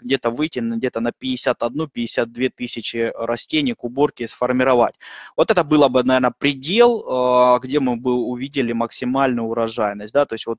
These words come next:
э, гибрид как бы, а, и отличается и засухоустойчивостью, и плюс еще вот эти вот,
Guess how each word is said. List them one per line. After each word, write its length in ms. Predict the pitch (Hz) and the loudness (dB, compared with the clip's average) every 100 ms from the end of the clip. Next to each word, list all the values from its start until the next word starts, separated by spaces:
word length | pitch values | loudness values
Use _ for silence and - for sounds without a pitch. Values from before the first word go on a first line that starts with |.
| - | -6
э, 160 | 113 | -8
гибрид 380 | 104 110 131 135 | -8 -6 -4 -4
как 140 | 107 | -8
бы, 200 | 110 117 110 - - _ - | -4 -4 -4 -10 -20 _ -8
а, 680 | 113 117 113 110 110 107 107 | -2 0 0 0 0 0 -4
и 260 | 120 131 123 | -4 -2 -2
отличается 720 | - 123 135 - 143 120 107 104 | -4 -6 -4 2 2 2 -2 -8
и 60 | |
засухоустойчивостью, 1400 | 113 185 190 170 170 - 165 156 - 143 131 127 - 117 | 0 0 0 -2 -2 -2 0 0 0 -2 -2 -4 -6 -8
и 200 | - 143 | -4 -4
плюс 420 | 131 127 160 156 | -2 -2 0 -2
еще 320 | 131 - 131 123 | -4 -2 0 2
вот 180 | 120 | 2
эти 180 | 123 117 | -2 -6
вот, 200 | 117 117 | -4 -4